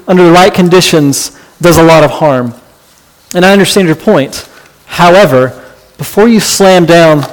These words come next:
the gavel and make a, a judgment of good or bad, let's slow down. It's interesting, isn't it, that whenever we consider this question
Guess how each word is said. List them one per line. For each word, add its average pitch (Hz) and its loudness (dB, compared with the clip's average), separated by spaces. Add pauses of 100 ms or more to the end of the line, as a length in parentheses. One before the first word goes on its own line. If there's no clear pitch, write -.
(640)
the 156 -2
gavel 127 0 (580)
and 151 -2
make 170 0
a, 147 -2
a 170 -2
judgment 151 0
of 135 -4 (160)
good 196 2
or 180 2
bad, 160 2 (640)
let's 170 -4
slow 170 0
down. 120 -8 (1800)
It's 214 -2
interesting, 190 -2
isn't 139 -2
it, - -12 (800)
that 185 2
whenever 208 2
we 202 2
consider 196 0
this 175 0
question 160 -2